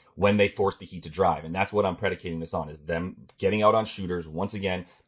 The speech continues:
diving at them and just saying, "You're not getting an open three, so you better either hoist up a, a, a really well contested three, or you're gonna have to come inside the,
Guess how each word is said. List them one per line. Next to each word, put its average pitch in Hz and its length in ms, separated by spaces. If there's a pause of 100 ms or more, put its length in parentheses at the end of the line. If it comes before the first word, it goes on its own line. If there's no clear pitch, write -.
diving 101 400
at 85 140
them 85 180
and 82 100
just 82 160
saying, 82 260
"You're 92 180
not 101 260
getting 98 280
an 87 80
open 85 260
three, 101 440 (140)
so - 80
you 90 180
better 101 360
either 95 380 (360)
hoist 101 320
up 101 120
a, - 120
a, 87 180
a 82 180
really 92 260
well 92 240
contested 98 480
three, 135 180
or 92 160
you're 90 120
gonna 92 100
have 95 100
to 101 80
come 92 160
inside 85 300
the, 87 100